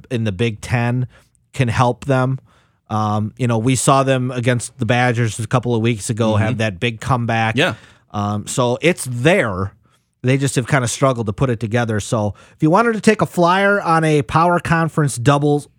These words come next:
Speaker 1: seeded, double digit seeded team, Ohio State might be the way to go.
Speaker 2: Okay. And then finally, we, you and I pay attention to Wofford because it's, they have a, a kid from Middleton,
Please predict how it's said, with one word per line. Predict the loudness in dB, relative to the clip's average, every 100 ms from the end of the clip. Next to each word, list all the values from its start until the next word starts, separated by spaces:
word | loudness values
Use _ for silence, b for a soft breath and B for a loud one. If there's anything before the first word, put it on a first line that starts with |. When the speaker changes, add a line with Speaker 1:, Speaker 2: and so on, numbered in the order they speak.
| -20 -20 _
Speaker 1:
seeded, | -6 0 0 2 0 2
double | 2 2
digit | 0 -2 -2
seeded | -2 0 -4
team, | -2 0 0 -2 -4 b b -2
Ohio | 0 2
State | 0 -2 -2
might | -2 -2
be | -2
the |
way | -2
to | -2
go. | -4 -6
Speaker 2:
Okay. | -4 -4 -4 B B B B
And | -2 2
then | 2 0 -2
finally, | 0 0 0 0 0
we, | -2 -2 -2 -4 -8 -20
you | -6 -2
and | 0
I | 0
pay | 0 0
attention | 0 -4 -2
to | 0
Wofford | 0 0 -2 -4
because | -2 -4 -2
it's, | -6 -6 -12
they | -8 -4 -2
have | -2 -2
a, | -6 -6
a | -12 -14 _
kid | -6 -4
from | -4 -2
Middleton, | 0 -2 -4 -6